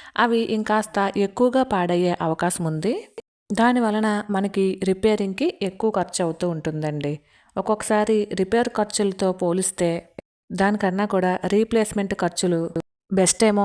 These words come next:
అని చెప్పి కూడా అనిపిస్తూ ఉంటుంది. కాబట్టి మనం ఎప్పుడైనా సరే కిచెన్‌లో మనీని ఆదా చేయాలి అంటే ఈ పాయింట్ కూడా గుర్తుపెట్టుకోవాలండి. రిపేర్ ఖర్చులని,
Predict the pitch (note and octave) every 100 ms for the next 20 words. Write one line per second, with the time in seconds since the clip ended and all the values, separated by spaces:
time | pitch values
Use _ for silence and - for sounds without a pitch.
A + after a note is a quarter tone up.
0 | G3 F#3+ F#3+ F3 E3+ F3+ G#3+ F3+ E3 -
1 | D#3 D3 C#3+ C#3 - - D#3+ E3 F3+ F3
2 | F3 E3+ - - - - G#3+ A#3 A3+ A3+
3 | F#3+ F#3+ A#3 A#3+ B3+ F#3 F#3 F3 F#3+ G3+
4 | A3 F#3+ E3 F#3+ F3+ D#3+ E3+ F3 E3 E3
5 | D#3+ E3 D#3 D3+ A#3 A3+ G#3 G3 F#3 F3
6 | E3+ G3 F#3 - D#3+ D3+ D3+ D3 D3 C#3
7 | C3+ C#3 - - - - F3+ G3 A3 G#3+
8 | F3 - F3+ D#3+